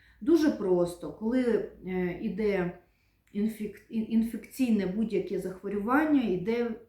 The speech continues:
дуже суттєва інтоксикація від того, що вони знаходяться, ця інфекція в організмі. Якщо ми додаємо підтримку печінці, відповідно, токсини виходять, ми до-,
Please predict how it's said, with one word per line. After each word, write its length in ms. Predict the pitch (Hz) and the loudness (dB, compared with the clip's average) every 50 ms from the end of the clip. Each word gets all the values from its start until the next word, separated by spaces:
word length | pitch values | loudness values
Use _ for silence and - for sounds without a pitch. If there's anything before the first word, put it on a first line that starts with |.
| _ | _
дуже 340 | - 165 196 254 262 247 220 | -10 -6 -2 -2 -2 -2 -4
суттєва 920 | 202 - - - 170 - _ - 208 202 202 196 196 190 180 180 - - | -8 -10 -12 -16 -16 -16 _ -4 -2 -2 -2 -2 -2 -4 -4 -6 -8 -8
інтоксикація 1160 | - 202 208 196 190 175 - - - 175 - 190 190 202 196 196 - - 196 190 180 175 175 175 - - - | -6 -4 -4 -4 -4 -8 -8 -10 -14 -12 -8 -6 -4 -4 -4 -4 -6 -8 -6 -4 -4 -4 -6 -8 -12 -14 -12
від 240 | 160 165 165 - - | -10 -8 -8 -8 -6
того, 220 | 202 220 208 185 | -4 -4 -2 -4
що 240 | - - - 160 151 | -4 -6 -8 -8 -6
вони 240 | 160 160 180 190 180 | -4 -4 -2 -2 -2
знаходяться, 680 | 165 170 165 160 - 170 170 160 - 156 - - 156 | -4 -6 -6 -8 -8 -8 -8 -8 -10 -12 -14 -18 -18
ця 160 | - - 175 | -12 -8 -6
інфекція 560 | 160 160 160 - - 202 202 - - - 175 160 | -6 -6 -6 -8 -8 -10 -10 -10 -10 -8 -8 -8
в 40 | |
організмі. 600 | 170 165 - 175 165 160 151 - - - - - - - _ _ _ _ _ _ _ - | -8 -8 -8 -8 -8 -8 -8 -10 -12 -14 -14 -16 -18 -20 _ _ _ _ _ _ _ -18
Якщо 220 | 220 - - 320 | -8 -4 0 2
ми 100 | 285 254 | 4 4
додаємо 560 | 220 220 214 - 208 214 208 208 196 185 180 180 | 4 2 0 0 0 0 2 2 0 0 -2 -4
підтримку 580 | - 190 - - 180 180 165 165 160 - 175 | -6 -8 -10 -8 -6 -6 -4 -6 -6 -8 -12
печінці, 800 | 170 - 240 240 240 - - 320 320 339 330 - - 269 254 - - - _ _ - | -14 -12 -10 -10 -6 -4 -4 -2 -2 -2 -2 -2 -2 -4 -4 -4 -10 -20 _ _ -16
відповідно, 720 | - - - 226 220 233 247 226 190 190 180 170 165 - | -14 -8 -6 -4 -2 -2 -2 -2 -2 -2 -2 -4 -4 -6
токсини 720 | - 208 - - - - 233 214 196 180 170 160 147 151 - | -8 -10 -10 -10 -8 -4 -2 0 0 0 -2 -4 -4 -6 -6
виходять, 760 | 214 214 - - 220 196 180 170 165 160 160 156 - - _ _ _ _ _ _ _ | -6 -6 -6 -6 -4 -2 0 0 0 -2 -4 -4 -8 -16 _ _ _ _ _ _ _
ми 120 | - 190 190 | -8 -6 -6
до-, 220 | 180 196 190 196 | -4 -2 -2 -2